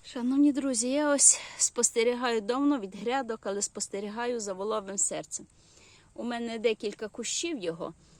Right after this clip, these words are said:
І отут я великі вже видно, бачите, зібрала. Ось зібрала, ось, отам зібрала. Тобто вони були десь чотириста-п'ятсот грам. Тут далі пішли маленькі. Ось вони. Уже меншенькі.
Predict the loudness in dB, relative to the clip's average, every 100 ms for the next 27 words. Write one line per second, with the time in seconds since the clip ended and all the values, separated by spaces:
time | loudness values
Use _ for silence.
0 | -20 -20 -10 0 2 2 0 -4 -6 -2
1 | 0 2 2 0 -4 -2 -2 -2 -4 -6
2 | -6 -6 -8 -10 -6 -4 -2 -2 -2 -6
3 | -10 -12 -6 -6 -4 -8 -4 -2 -2 -4
4 | -4 -4 -4 -2 -4 -6 -6 -6 -6 -6
5 | -4 -2 -2 -4 -6 -10 -10 -10 -8 -10
6 | -8 -4 -2 -2 -4 -8 -6 -8 -4 -2
7 | -2 -2 -4 -6 -6 -6 -8 -8 -10 -10
8 | -12 _ -20 -20 -20 _ -14 -8 -4 0
9 | 0 0 -4 -4 -2 -2 0 0 -2 -4
10 | -8 -12 -20 -20 -18 -14 -12 -12 -14 -14
11 | -20 -20 -20 -20 -20 -18 -2 2 2 2
12 | 0 -2 -4 -8 -10 -16